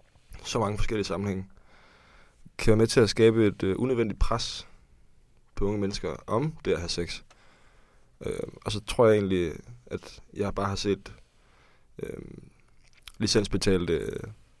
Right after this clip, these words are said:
altså statsstøttede medier, som i høj grad producerer de her programmer, også om sex, som værende den nemmeste måde, man kan skrue lidt ned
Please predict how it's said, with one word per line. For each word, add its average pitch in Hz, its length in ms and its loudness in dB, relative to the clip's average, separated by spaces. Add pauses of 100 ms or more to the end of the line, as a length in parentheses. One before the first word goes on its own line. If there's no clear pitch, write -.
(160)
altså 90 160 -6
statsstøttede 98 480 0
medier, 95 280 0 (920)
som 95 180 -4
i 92 40 0
høj 98 200 2
grad 92 260 -2 (220)
producerer 101 440 4
de - 200 -4
her 82 180 -4 (120)
programmer, 90 280 -2
også 104 280 2
om 92 80 -2
sex, - 360 -4 (920)
som 98 420 -4
værende 104 300 0
den 101 200 -2
nemmeste 143 340 2
måde, 92 140 0
man 90 100 -4
kan 87 80 -2
skrue 98 220 0
lidt 101 100 2
ned 113 160 2